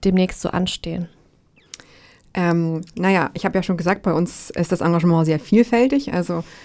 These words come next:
Speaker 2: die Sachen, die bei uns kommen, sind auch, ja, vielleicht ein bisschen überraschend, aber, ähm, zum Beispiel haben wir im September vom, vom sechsundzwanzigsten bis zum achtundzwanzigsten neunten,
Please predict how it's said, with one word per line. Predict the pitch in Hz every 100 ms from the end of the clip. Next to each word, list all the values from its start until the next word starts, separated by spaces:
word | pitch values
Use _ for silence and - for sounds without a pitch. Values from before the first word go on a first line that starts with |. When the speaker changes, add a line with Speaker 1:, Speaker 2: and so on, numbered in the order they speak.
| -
Speaker 2:
die | 175
Sachen, | 190 196
die |
bei | 185 156
uns | 185
kommen, | - 185
sind | 180 190
auch, | 175 170 - _ _ _ _
ja, | - 165
vielleicht | - 240
ein | 226
bisschen | 226
überraschend, | 175 165 226 311 -
aber, | 170 165 - 165 - - - - - _
ähm, | 190 185 190 190 190 196
zum | - 202
Beispiel | 226 320 240 226
haben | 220 214 190
wir | 208 202 - -
im | 190
September | 175 170 - 175 262
vom, | - 180 - -
vom | 196
sechsundzwanzigsten | 175 190 202 185 185 180 185 - 170
bis | 170
zum | - 170
achtundzwanzigsten | - - 180 180 170 170 - 165
neunten, | 160 151 165 208 254 311